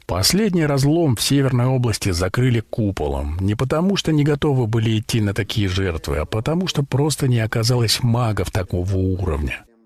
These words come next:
Для закрытия портала необходимо объединение трех архимагов с подпиткой как минимум от сотни магов более низкого уровня, но при закрытии пятого портала из семи архимагов неожиданно погибло пятеро.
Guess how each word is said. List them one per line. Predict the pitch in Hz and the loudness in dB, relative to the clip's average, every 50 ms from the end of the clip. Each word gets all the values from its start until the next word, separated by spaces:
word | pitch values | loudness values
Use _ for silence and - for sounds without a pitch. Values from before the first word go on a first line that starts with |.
| - | -8
Для | 80 80 87 104 110 | -2 0 2 2 4
закрытия | 107 135 131 - 240 208 - 185 160 | 2 2 2 0 0 0 0 0 -2
портала | - 160 151 143 - - 196 185 165 127 | 0 0 -2 -2 -2 -2 0 0 2 2
необходимо | 107 104 101 98 - - 123 117 139 175 170 156 151 139 | 2 2 0 0 0 0 0 0 2 2 2 2 2 2
объединение | 123 127 120 123 135 135 147 147 143 143 131 120 | 2 2 2 2 2 2 4 4 4 4 2 2
трех | - - 110 117 143 180 202 190 151 - | 0 0 0 0 2 2 2 2 0 0
архимагов | 156 156 143 123 - 131 123 117 123 143 165 165 135 117 104 | 0 0 0 0 0 2 2 4 4 4 4 2 2 2 2
с | - | 0
подпиткой | - - 98 98 - - - 180 151 - 131 117 | 0 0 -2 -4 -4 -2 -2 -2 0 0 -2 -2
как | - 110 107 101 - | 0 -2 -2 -2 -2
минимум | 151 151 151 156 156 147 135 127 120 113 110 | 0 2 2 4 4 4 4 2 2 2 0
от | 104 - | 0 2
сотни | - - - 180 170 143 156 123 | 2 2 2 2 0 0 0 0
магов | 113 113 131 156 143 127 110 98 92 95 | 2 2 2 2 2 2 2 2 2 2
более | 98 113 127 151 151 131 120 117 | 2 2 2 2 2 2 2 2
низкого | 113 120 131 131 127 - - - 113 | 2 2 2 2 2 0 0 0 0
уровня, | 120 127 139 147 147 139 127 101 85 87 80 73 73 | 2 2 2 2 4 2 2 2 0 0 0 0 2
но | 78 110 170 208 196 | 2 2 2 0 0
при | - - 175 170 | 0 0 0 0
закрытии | 165 165 147 - 180 175 165 156 - 147 135 127 | 0 0 0 0 0 0 0 0 2 2 0 0
пятого | 127 - 160 147 135 131 131 120 113 | 2 0 0 0 0 0 0 0 -2
портала | 113 - 123 117 117 123 - 175 175 160 135 120 | 0 0 -2 -2 -2 -2 0 0 0 2 2 2
из | 113 104 - | 2 0 0
семи | - - 131 123 131 135 | 0 0 2 2 2 2
архимагов | 123 113 110 - 123 120 131 147 156 135 113 101 - | 2 0 0 0 0 2 2 2 2 2 0 0 0
неожиданно | 117 107 120 139 147 151 208 202 175 147 135 | 0 0 2 2 2 0 0 2 2 2 2
погибло | 127 - 107 110 110 110 131 139 135 131 107 98 | 0 0 -2 -2 0 2 2 2 2 0 -2 -4
пятеро. | - _ - 92 87 82 82 80 - 82 - 76 76 | -4 _ -2 0 0 0 0 -2 -2 -4 -4 -4 -6